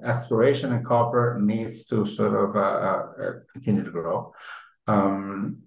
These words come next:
but then, uh, a discovery, if you discover a project today, you're probably ten, twelve years away from making that project a reality, an operation.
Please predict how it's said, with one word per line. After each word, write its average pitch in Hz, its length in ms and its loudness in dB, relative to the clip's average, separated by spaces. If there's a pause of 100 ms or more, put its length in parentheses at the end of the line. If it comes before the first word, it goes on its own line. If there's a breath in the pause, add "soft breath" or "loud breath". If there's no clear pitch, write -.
(140)
but 123 320 2
then, 117 600 2 (760)
uh, 110 580 2 (520)
a 131 100 8
discovery, 123 880 2
if - 160 -12
you 151 80 -6
discover 143 600 2
a - 40 -8
project 127 380 4 (720)
today, - 760 2 (920)
you're 175 260 6
probably 147 560 2
ten, 156 440 0
twelve 139 280 4
years 135 260 2
away 110 580 4
from 107 260 -4 (180)
making 113 360 2
that 104 220 -4
project 110 400 0
a 92 60 -4
reality, 101 420 4
an 90 80 -6
operation. 92 520 -2